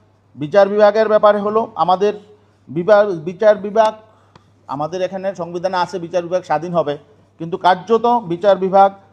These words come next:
সেভাবে স্বাধীন এখনও পুরোপুরি হয় না। এই জন্য আমরা বলছি বিচার বিভাগ নির্বাহী বিভাগ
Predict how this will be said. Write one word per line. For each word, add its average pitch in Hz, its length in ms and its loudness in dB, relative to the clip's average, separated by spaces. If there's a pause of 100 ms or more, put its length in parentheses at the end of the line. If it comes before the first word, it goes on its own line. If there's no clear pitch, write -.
(220)
সেভাবে 180 420 2
স্বাধীন 170 340 -4
এখনও 175 500 -4 (140)
পুরোপুরি 165 340 0
হয় 135 200 -4
না। 117 100 -10
এই 135 100 -6
জন্য 190 180 -2
আমরা 196 200 2
বলছি 202 360 -6 (320)
বিচার 175 280 2
বিভাগ 208 300 0
নির্বাহী 202 300 2
বিভাগ 208 240 2